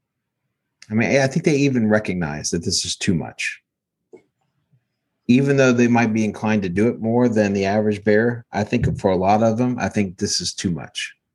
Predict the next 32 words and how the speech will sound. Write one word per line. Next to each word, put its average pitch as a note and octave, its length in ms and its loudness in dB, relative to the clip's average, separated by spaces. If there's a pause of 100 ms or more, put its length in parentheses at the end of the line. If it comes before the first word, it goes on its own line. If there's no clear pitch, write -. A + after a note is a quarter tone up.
(320)
And A2 80 2
they've B2 180 2
said B2 180 2
as G#2+ 160 -2
much G2 260 -4
to G2+ 60 -6
me F2+ 200 -2
from F2 180 -8
time F#2 300 -2
to E2 60 -8
time E2 380 -2
in D2 120 -10
class. - 640 -4 (1080)
You - 80 -12
know, G#1+ 120 -16 (680)
"Sick - 240 -4
and F2 100 -4
tired F#2+ 260 2
of E2+ 80 -2
being F2+ 220 2
on F2 160 0
Zoom. F2 360 -2
I'm - 80 -10
sick - 200 -4
and F2+ 120 -6
tired F#2+ 220 0
of E2+ 80 -6
being F2+ 180 0
on F2 80 0
the F2 80 -4
computer." F#2 480 2
And, E2 220 -2